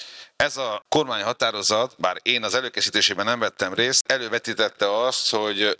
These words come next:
a Makovec Imre életmű legfontosabb darabjait műemléki védettséggel kell megőrizni a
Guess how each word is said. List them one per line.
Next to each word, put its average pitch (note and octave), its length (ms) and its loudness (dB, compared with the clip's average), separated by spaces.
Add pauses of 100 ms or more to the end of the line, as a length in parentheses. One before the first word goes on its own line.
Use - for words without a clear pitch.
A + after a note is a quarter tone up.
a G2 100 0
Makovec G#2+ 460 -2
Imre G#2 580 -2
életmű G#2 640 0
legfontosabb F#2+ 680 0
darabjait F#2+ 840 -2
műemléki A#2 520 0
védettséggel G2 840 2
kell F#2+ 380 -2 (340)
megőrizni G2 840 0 (140)
a F2 240 0